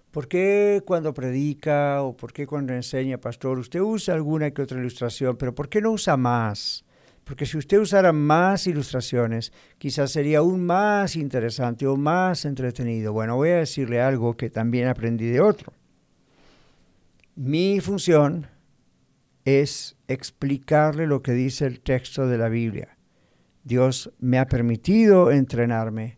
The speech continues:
para eso hace muchos años y no paré ahí, sigo haciéndolo, pero digamos en un seminario. Ahora, yo puedo usar cualquier ilustración, crear ilustraciones y todo eso, pero si usted ve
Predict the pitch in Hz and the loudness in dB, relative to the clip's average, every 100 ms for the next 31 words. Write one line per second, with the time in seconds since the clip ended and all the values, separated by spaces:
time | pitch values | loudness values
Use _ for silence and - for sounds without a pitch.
0 | _ _ _ _ 117 117 117 117 117 113 | _ _ _ _ 0 2 4 4 4 2
1 | - - - 120 113 113 110 110 - 127 | -2 -4 -4 -6 -4 -4 -4 -6 0 2
2 | 127 113 117 - - 127 127 131 127 123 | 4 2 -2 -4 -2 0 0 2 2 4
3 | 120 131 156 - 123 113 113 127 123 113 | 4 4 0 -2 0 0 0 -2 0 -2
4 | 107 98 123 123 123 117 123 123 120 - | -4 -4 -4 -2 -2 -2 -2 -2 -4 -8
5 | - _ _ - 113 107 117 113 110 - | -14 _ _ -10 -8 -6 -6 -4 -4 -8
6 | - - _ - - - _ _ - 127 | -12 -18 _ -20 -20 -20 _ _ 2 6
7 | 127 95 - _ _ _ _ _ _ _ | 6 4 -4 _ _ _ _ _ _ _
8 | _ _ _ - 113 104 123 139 185 196 | _ _ _ -10 -6 -2 2 4 6 6
9 | 180 - 147 151 - _ _ - 117 - | 4 2 2 2 -2 _ _ -6 -6 -2
10 | 135 127 127 117 110 135 131 143 151 - | -2 0 -2 -4 -2 4 4 4 0 -8
11 | - 113 127 113 120 135 143 120 - 123 | -8 -8 -4 0 2 2 -2 -8 -8 -8
12 | - 120 123 123 - 127 123 117 117 127 | -4 -2 -2 -6 -12 -14 -6 -4 -4 -6
13 | 127 - 123 127 - 131 - 185 196 196 | -10 -12 -10 -10 -10 -10 -2 2 4 4
14 | 190 | 2